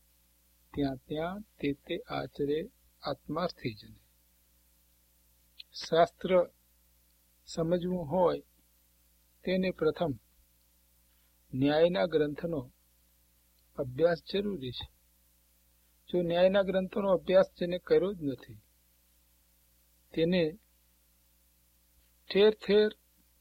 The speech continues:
મુશ્કેલી પડવાની જ છે. કેમ કે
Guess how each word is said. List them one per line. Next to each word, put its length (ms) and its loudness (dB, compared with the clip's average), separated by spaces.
મુશ્કેલી 420 -2
પડવાની 480 4
જ 40 -8
છે. 300 -6
કેમ 260 0
કે 280 2